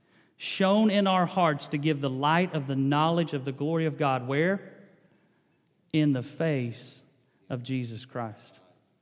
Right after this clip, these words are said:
The face of Jesus Christ. That's my hope, that the eyes of your heart today, by the work of the Holy Spirit, have been lifted up to behold the face of Jesus.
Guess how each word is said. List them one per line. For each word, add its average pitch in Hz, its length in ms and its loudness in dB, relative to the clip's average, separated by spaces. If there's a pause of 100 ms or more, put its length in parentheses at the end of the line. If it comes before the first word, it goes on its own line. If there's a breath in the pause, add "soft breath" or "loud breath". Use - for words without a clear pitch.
(1300)
The 147 80 0
face 156 460 -2
of 135 80 -6
Jesus 131 360 -6
Christ. 120 300 -6
That's 151 220 -4
my 143 140 -2
hope, 139 440 -6 (440 soft breath)
that 127 100 -2
the 131 100 0
eyes 143 300 2
of 135 100 -2
your 147 140 0
heart 147 340 -4
today, 139 480 -4 (640 soft breath)
by 139 80 0
the 127 100 -4
work 139 320 -4
of 139 80 -4
the 127 100 -6
Holy 139 260 -4
Spirit, 139 480 -6 (540 soft breath)
have 131 200 -2
been 120 260 -4
lifted 147 560 -2
up - 640 -8
to 123 80 -8
behold 139 640 -6
the 127 60 -8
face 127 420 -6
of 123 100 -10
Jesus. 117 600 -12